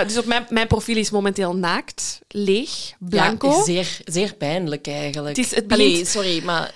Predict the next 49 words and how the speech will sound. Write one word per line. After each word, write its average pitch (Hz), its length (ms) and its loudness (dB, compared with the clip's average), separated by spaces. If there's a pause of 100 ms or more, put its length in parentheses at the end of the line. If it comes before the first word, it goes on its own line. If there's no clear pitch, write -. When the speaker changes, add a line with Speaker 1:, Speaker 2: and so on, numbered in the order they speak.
Speaker 2:
dat - 200 0
is 277 60 4
Speaker 1:
begint 285 180 4
Speaker 2:
zo. 165 140 -2
Speaker 1:
pijnlijk 269 340 2
te - 80 -4
worden. 285 220 2
Dus 254 140 -2
mijn 254 200 2
vraag 233 300 2
is 277 160 -2
voor 254 180 2
jullie: 247 520 2
wat 226 240 4
missen 254 280 2
jullie 233 540 0 (220)
op 220 200 -6
TikTok? - 640 0
Welke, 311 840 4 (160)
<laughs> 262 340 0
welke 277 300 4
niche 262 380 4
kan 254 220 2
ik 262 180 -2
nog 226 160 4
invullen? 214 480 4
Want 240 140 2
ik 403 160 0
weet 247 200 4
het 262 120 0
niet. 190 260 0
Silken 294 280 2
is 262 100 0
hilarisch 240 640 4
en 233 180 2
ik 220 120 0
denk: 233 200 4
"Ja, 185 180 2
daar 202 160 0
kan 254 140 2
ik 214 120 -2
niet 214 180 0
boven. 185 340 4
Ik - 100 -2
heb 196 100 0
geen 170 280 -8
katten 220 280 0
als 240 140 0
attribuut." 240 680 0